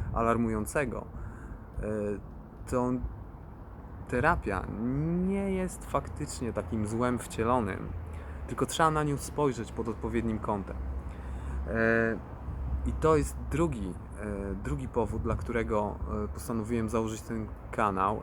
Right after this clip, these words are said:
E, dlatego, że ja byłem bardzo trudnym przypadkiem. Ja wkurwiałem tych terapeutów, Chryste, Panie. Moim problemem zawsze było to, że,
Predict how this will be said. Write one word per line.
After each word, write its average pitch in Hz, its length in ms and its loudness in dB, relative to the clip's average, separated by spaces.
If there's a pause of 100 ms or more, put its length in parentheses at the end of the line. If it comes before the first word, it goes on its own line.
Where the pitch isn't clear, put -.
E, 104 540 2 (280)
dlatego, 165 280 6
że 156 180 2
ja 147 200 6
byłem 135 280 4
bardzo 120 580 4 (400)
trudnym 127 280 4
przypadkiem. - 560 -2 (400)
Ja 104 120 -6 (180)
wkurwiałem 127 840 2
tych - 160 -6
terapeutów, 127 680 2
Chryste, 123 560 -2
Panie. 113 320 0 (2500)
Moim 175 200 4
problemem 160 480 4
zawsze 131 400 2 (300)
było 120 220 2
to, 120 180 2
że, 107 440 2